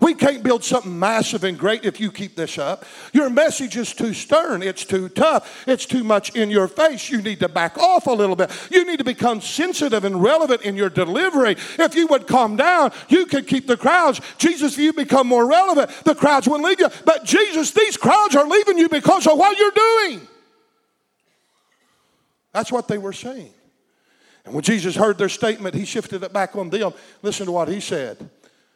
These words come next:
"Does this offend you?" He didn't ask,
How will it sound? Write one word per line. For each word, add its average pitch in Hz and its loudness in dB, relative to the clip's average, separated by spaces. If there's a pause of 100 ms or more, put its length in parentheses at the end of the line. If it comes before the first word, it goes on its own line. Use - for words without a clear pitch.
(360)
"Does 143 -12
this 196 -4
offend 208 -10
you?" 208 -12 (4000)
He 196 -6
didn't 359 0
ask, 320 2